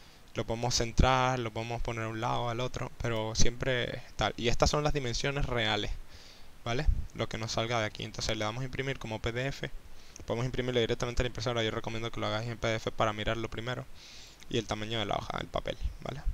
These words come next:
Y la orientación, si lo queremos en landscape, en así o en, por, en, como lo queráis. O si lo queremos arriba a la izquierda, o como ya, ya eso, como ustedes les vea, ¿vale? Entonces si le damos ok, se nos ha guardado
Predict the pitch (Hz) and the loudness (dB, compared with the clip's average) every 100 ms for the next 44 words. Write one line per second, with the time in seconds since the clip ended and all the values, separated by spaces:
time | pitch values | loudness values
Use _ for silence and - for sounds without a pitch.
0 | - - - 113 107 107 107 - - 110 | -2 -6 -4 0 0 0 2 10 10 8
1 | - - - - 117 110 107 - - - | -2 -4 -4 -4 -6 -4 0 0 0 -4
2 | 123 - - - - 135 - - - 65 | -8 -10 -14 -12 -12 -10 -4 0 2 0
3 | 69 - - - - - 139 - - - | -4 -8 -14 -14 -12 -16 -16 -16 -16 -16
4 | - - - - - 120 107 - - - | -18 -20 -20 -18 -8 -6 -6 -6 -6 -8
5 | - - - - - - - 107 107 - | -10 -4 -2 -2 -2 -4 -4 -4 -4 -2
6 | - - - - - - - - - - | -4 -6 -16 -18 -18 -18 -18 -18 -16 -6
7 | 110 113 110 110 110 117 110 110 107 - | -2 -2 -2 -2 -2 -2 0 0 -2 2
8 | 147 139 135 131 123 - - - - 110 | 4 4 2 0 -2 -6 -8 -8 -6 -2
9 | 110 110 - - - - - - - 104 | 2 2 2 0 0 0 0 -4 -4 -2
10 | - 113 117 113 - - - - - - | 0 -2 -4 -4 -4 -4 -6 -6 -18 -20
11 | - - - - - 117 151 - - - | -20 -20 -14 -12 -6 -6 -6 -10 -14 -16
12 | - 123 113 110 - 110 110 127 131 135 | -10 0 4 8 8 8 4 -2 0 0
13 | - - - - - - - - - - | 0 -6 -6 -6 -10 -14 -20 -20 -20 -18
14 | - - - - - - - - - - | -12 -12 -14 -20 -20 -20 -20 -20 -20 -20
15 | - - - - - - 110 117 120 123 | -20 -20 -20 -16 0 2 2 -2 0 2
16 | 120 131 120 | 4 2 0